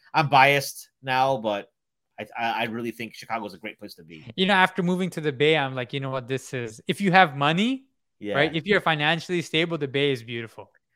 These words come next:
Speaker 1: I'm sure
Speaker 2: Yeah.
Speaker 1: I've been to the Bay, but I, you know, but like you said, it, it's an expensive place to live.
Speaker 2: Yeah. If you got the money, I mean,
Speaker 1: Yeah.
Speaker 2: you know, the weather throughout the year is, is, is the same. In Chicago, you can't go there for, like,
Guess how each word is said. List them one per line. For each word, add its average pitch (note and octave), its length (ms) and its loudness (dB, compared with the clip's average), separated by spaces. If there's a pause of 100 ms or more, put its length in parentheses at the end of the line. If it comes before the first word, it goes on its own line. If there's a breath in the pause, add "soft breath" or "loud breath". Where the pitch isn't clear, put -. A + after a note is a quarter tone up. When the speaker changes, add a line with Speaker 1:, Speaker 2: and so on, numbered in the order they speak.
(340)
Speaker 1:
I'm E3 180 6
sure E3+ 240 4
Speaker 2:
Yeah. C#3+ 100 4
Speaker 1:
I've D#3 80 6
been C#3+ 140 0
to C3 60 0
the G#2 80 -2
Bay, D#2+ 300 -8
but A#2 160 2
I, A#2+ 100 4
you B2 200 -2
know, A2 180 0
but A#2 120 -4
like A2 160 -6
you A2 80 -12
said, G#2 260 -4
it, F#2+ 160 -10
it's A2+ 140 -10
an A#2+ 60 -6
expensive A#2 380 -10
place A2 180 -8
to G#2 100 -14
live. E2+ 300 -12 (320)
Speaker 2:
Yeah. B2 280 -6
If - 100 -14
you E3+ 80 -6
got F3 180 2
the D#3+ 60 -8
money, D#3+ 480 -4
I C#3 80 -10
mean, C#3 240 -8
Speaker 1:
Yeah. E2 280 -10 (280)
Speaker 2:
you D3+ 100 -10
know, C#3+ 120 -4
the C#3+ 80 0
weather F3 400 6
throughout E3+ 400 0
the D#3+ 80 -4
year D3+ 240 -2
is, C#3 280 -6
is, C#3 200 -10
is C3 160 -14
the B2 100 -10
same. D3+ 500 -4
In D3+ 80 -10
Chicago, D3+ 520 0
you D3+ 160 -6
can't C#3+ 260 -4
go C3 200 -4
there C#3+ 200 -4
for, B2+ 160 -12
like, A#2+ 240 -8